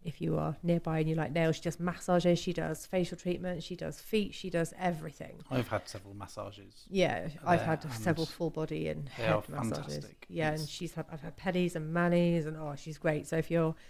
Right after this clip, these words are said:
Speaker 1: if you want, you know, to pamper yourself, um,
Speaker 2: Yep.
Speaker 1: she's based in Dustin, but, um, yeah.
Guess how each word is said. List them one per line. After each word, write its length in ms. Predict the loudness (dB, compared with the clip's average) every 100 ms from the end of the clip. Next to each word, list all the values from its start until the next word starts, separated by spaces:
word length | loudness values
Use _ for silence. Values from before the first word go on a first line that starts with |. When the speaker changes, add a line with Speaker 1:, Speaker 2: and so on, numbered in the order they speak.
| -20 -20 -20 -12
Speaker 1:
if 140 | 2
you 100 | 4
want, 240 | 6 4 2 -4
you 100 | 0
know, 120 | 2
to 120 | 2
pamper 340 | 2 2 4
yourself, 1200 | 0 2 2 2 0 -2 0 0 4 4 2 -12 -2
um, 120 | 4 4
Speaker 2:
Yep. 80 |
Speaker 1:
she's 140 | 6 6
based 260 | 8 6
in 100 | 4
Dustin, 420 | 4 4 2 -4 -2
but, 260 | -4 -4 -6
um, 340 | -4 -2 -4 -6
yeah. 220 | -4